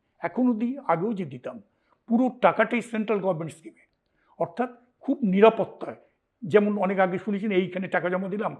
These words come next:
টাকা ফেরত পেলাম না, উঠে গেল, যে পাবলিক যেসব অর্গানাইজেশন থাকে। কিন্তু একমাত্র সেফ যেটা হচ্ছে জাতীয় সঞ্চয়, মানে স্মল সেভিংস, এটাকে বলে স্বল্প সঞ্চয়।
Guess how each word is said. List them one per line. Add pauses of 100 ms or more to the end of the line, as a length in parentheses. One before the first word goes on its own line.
(240)
টাকা
ফেরত
পেলাম
না,
উঠে
গেল, (240)
যে
পাবলিক
যেসব
অর্গানাইজেশন
থাকে। (380)
কিন্তু (100)
একমাত্র
সেফ (360)
যেটা
হচ্ছে
জাতীয়
সঞ্চয়, (440)
মানে
স্মল
সেভিংস,
এটাকে
বলে (320)
স্বল্প
সঞ্চয়।